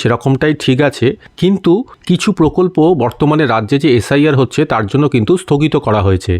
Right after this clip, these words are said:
যেমন বাংলার বাড়ি প্রকল্পের টাকা এই ডিসেম্বরে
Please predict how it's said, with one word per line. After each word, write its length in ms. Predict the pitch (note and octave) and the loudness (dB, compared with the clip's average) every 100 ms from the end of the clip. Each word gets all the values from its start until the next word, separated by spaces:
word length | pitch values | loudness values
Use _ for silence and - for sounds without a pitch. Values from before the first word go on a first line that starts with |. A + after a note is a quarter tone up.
| - - - A2 | -6 -20 -2 0
যেমন 280 | D#3+ D3+ G3 - - - G#2+ | 2 0 -2 -8 -16 -2 0
বাংলার 280 | A#2+ C#3+ D#3 | 2 0 0
বাড়ি 160 | D3 D#3 D3 | 0 0 0
প্রকল্পের 420 | A#2 C#3+ C3+ D3+ C3 | 0 0 0 -2 -2
টাকা 180 | B2+ D3 | -2 0
এই 60 | C3+ A2+ | 2 0
ডিসেম্বরে 400 | - C#3 C#3 | 0 0 2